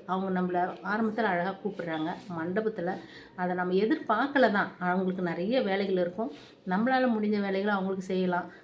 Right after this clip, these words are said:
ஆனா அதுக்கெல்லாம் இப்போலாம் அவசியம் இல்ல. போனவங்க அழகா "வாங்க", ஒரு கும்பிடு, அரசியல்வாதி மாதிரி, "வாங்க, ம், வாங்க"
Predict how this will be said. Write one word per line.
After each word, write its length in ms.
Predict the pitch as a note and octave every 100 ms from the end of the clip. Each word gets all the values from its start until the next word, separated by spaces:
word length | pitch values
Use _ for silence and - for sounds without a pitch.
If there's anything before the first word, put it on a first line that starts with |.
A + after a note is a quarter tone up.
| -
ஆனா 280 | G3 G3 F#3
அதுக்கெல்லாம் 320 | F#3+ G3+ G3
இப்போலாம் 480 | - F#3 F#3 F3 - - -
அவசியம் 460 | E3+ F3+ G3+ G3+
இல்ல. 260 | E3+ E3+ - - - - -
போனவங்க 480 | F#3 G#3+ A3+ G3+ G#3+
அழகா 500 | G3 F3+ F#3+ G3 - - - -
"வாங்க", 600 | E3 F#3 F#3+ F#3 E3+ - - - - - - - -
ஒரு 320 | B3 C#4+ C#4+
கும்பிடு, 520 | - G#3+ G#3 F#3 E3+ - -
அரசியல்வாதி 560 | F#3 F3 F#3+ F3 D#3+ D#3
மாதிரி, 240 | E3 - - - - - - -
"வாங்க, 360 | F3+ E3+ E3 E3 - - - - - -
ம், 280 | F#3+ F3+ F3+
வாங்க" 400 | F#3 F3 F3